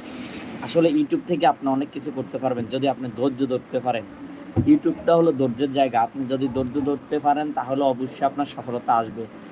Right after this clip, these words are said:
নিজেকে এমনভাবে তৈরি করতে হবে যে তৈরিটা আপনার সব থেকে সুন্দর হবে, আপনার থেকে মানুষ কিছু জানতে পারবে। আপনি নিজেকে এমনভাবে তৈরি করতে হবে যে আপনার এখান থেকে মানুষ কিছু জানতে পারবে।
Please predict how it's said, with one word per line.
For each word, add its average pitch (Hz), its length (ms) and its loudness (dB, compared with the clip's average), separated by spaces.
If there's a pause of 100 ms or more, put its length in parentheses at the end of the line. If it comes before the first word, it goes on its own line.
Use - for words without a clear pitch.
(200)
নিজেকে 143 380 2
এমনভাবে 147 520 4
তৈরি 143 260 2
করতে 135 280 -2
হবে 131 200 0
যে 135 300 2
তৈরিটা 131 400 2
আপনার 139 280 0
সব 127 220 -4 (100)
থেকে 135 160 -2
সুন্দর 131 320 -2
হবে, 120 200 -2
আপনার 123 360 2
থেকে 139 160 -4
মানুষ 135 300 0 (120)
কিছু 131 240 -4
জানতে 143 360 4
পারবে। 110 280 -2 (1300)
আপনি 143 340 2
নিজেকে 139 380 2
এমনভাবে 139 500 4
তৈরি 139 240 2
করতে 123 320 -2
হবে 139 300 4
যে 139 340 2
আপনার 120 440 0
এখান 123 280 -2
থেকে 135 160 -2 (120)
মানুষ 131 240 -2
কিছু 160 400 0 (440)
জানতে 143 360 4
পারবে। 107 300 0